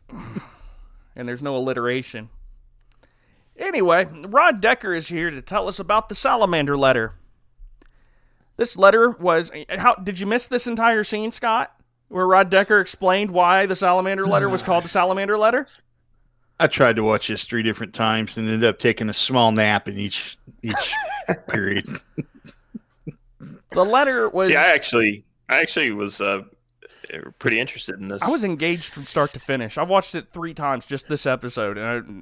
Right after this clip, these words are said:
Speaker 1: neither, not one time was I bored. Anyway, Rod Decker tells us about the Salamander letter. It's a letter from a prominent figure in early Mormonism, as well as being the originator of the neckbeard,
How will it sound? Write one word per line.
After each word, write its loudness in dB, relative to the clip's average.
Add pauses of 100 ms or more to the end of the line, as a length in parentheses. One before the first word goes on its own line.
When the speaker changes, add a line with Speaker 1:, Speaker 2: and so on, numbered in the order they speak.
Speaker 1:
neither, -6 (180)
not -2
one -4
time -2
was -6
I -2
bored. -10 (2250)
Anyway, 2 (220)
Rod 4 (160)
Decker 0
tells 0
us -8
about 0
the -14
Salamander 0
letter. 2
It's -6
a 2
letter 2
from -2
a -2
prominent -2 (120)
figure -2
in -4 (100)
early -2
Mormonism, -2
as -6
well 0
as -6
being -6
the -4
originator -2
of -4
the -6
neckbeard, -4